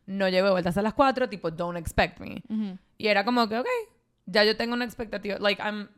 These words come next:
Speaker 1: pero
Speaker 2: Sí.
Speaker 1: era como que porque we don't have that,
Speaker 2: Claro, si Rach
Speaker 1: that
Speaker 2: no
Speaker 1: the
Speaker 2: llegaba y
Speaker 1: expectation
Speaker 2: ya.
Speaker 1: is the up-, entonces, claro,
Speaker 2: Claro.
Speaker 1: era más, no sé si eso, eso es tanto un boundary como un,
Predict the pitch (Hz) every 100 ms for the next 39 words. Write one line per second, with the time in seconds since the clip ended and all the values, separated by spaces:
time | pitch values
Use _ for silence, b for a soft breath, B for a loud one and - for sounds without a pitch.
0 | - 233 247 277 285 233 208 202 196 190
1 | 226 226 180 233 208 202 196 185 - _
2 | 208 190 156 185 202 202 240 247 254 262
3 | 262 262 240 247 214 190 208 202 - 190
4 | 190 202 240 196 156 208 240 262 254 b
5 | b b b b _ - 254 294 339 349
6 | 320 302 - 247 240 254 262 240 240 226
7 | 226 226 240 185 165